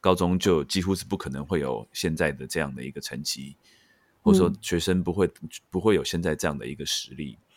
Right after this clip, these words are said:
Speaker 1: 那所以，可是这个事情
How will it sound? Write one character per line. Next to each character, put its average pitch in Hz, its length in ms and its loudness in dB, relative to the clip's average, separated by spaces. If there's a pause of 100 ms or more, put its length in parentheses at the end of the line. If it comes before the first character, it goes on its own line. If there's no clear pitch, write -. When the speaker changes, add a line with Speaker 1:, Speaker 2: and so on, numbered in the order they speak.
(1160)
Speaker 1:
那 117 120 4
所 127 180 4
以， 87 320 4
可 - 160 0
是 123 380 4 (100)
这 156 100 4
个 127 100 10
事 120 160 2
情 90 380 0